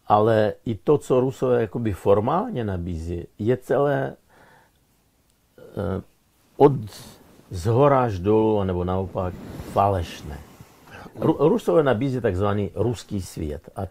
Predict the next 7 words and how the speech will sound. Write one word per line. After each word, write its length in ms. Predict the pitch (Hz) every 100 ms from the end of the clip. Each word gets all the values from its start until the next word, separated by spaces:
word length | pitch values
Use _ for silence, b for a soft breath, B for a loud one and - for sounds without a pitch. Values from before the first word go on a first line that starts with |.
| - _
a 100 | 104
jakoby, 400 | 101 123 - 117 -
jakoby 520 | 113 139 - 135 123
nabízeli 600 | 110 92 104 98 113 104
nějaký 440 | 95 95 95 -
ucelený 580 | - 151 - 131 117 110
koncept 540 | - 127 156 127 98